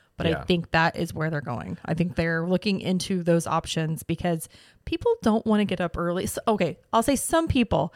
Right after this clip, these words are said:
Speaker 1: <laughs> don't wanna get up early on their vacations. Some people will be up at, like, six A M, five thirty, whatever, and they're ready to go.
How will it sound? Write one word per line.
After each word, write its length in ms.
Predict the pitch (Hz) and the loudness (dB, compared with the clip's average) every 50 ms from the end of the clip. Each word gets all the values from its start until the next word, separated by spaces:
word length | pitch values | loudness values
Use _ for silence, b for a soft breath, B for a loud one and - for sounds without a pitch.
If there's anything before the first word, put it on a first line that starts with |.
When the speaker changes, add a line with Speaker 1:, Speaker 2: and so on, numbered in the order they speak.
| B B B | B B B
Speaker 1:
<laughs> 160 | B B - | B B -8
don't 200 | - - 196 240 | -2 0 4 6
wanna 140 | 262 269 240 | 6 6 8
get 160 | 262 247 269 | 8 8 8
up 160 | 262 - - | 8 8 8
early 280 | 175 208 220 220 208 196 | 8 10 10 10 10 10
on 80 | 190 | 8
their 140 | 185 190 196 | 8 6 6
vacations. 680 | 196 202 196 - 240 240 214 - - 151 - - - B B B B B B B | 6 4 2 2 2 2 2 2 0 0 0 -2 -6 B B B B B B B
Some 200 | - - 311 320 | -2 0 2 4
people 200 | 359 349 359 320 | 6 6 6 8
will 120 | 269 240 214 | 8 6 6
be 300 | 202 220 208 202 190 - | 6 6 6 6 6 6
up 180 | - 190 180 180 | 6 6 6 6
at, 120 | - - | 4 4
like, 160 | 156 147 - | 2 0 2
six 260 | - - 240 - - | 2 2 2 4 6
A 160 | 233 214 208 208 | 6 6 6 6
M, 220 | 208 202 202 196 | 6 6 6 4
five 260 | - - 190 190 190 | 4 4 4 4 4
thirty, 240 | - 202 190 190 196 | 2 2 2 2 2
whatever, 440 | 185 180 196 190 185 180 175 185 180 | 2 4 6 6 6 6 6 4 4
and 120 | 165 170 175 | 4 2 2
they're 120 | 196 190 | 2 0
ready 200 | 175 170 160 160 | 0 -2 -2 -2
to 100 | 156 156 | -4 -2
go. 280 | - 156 - - - | -2 -2 -4 -4 -6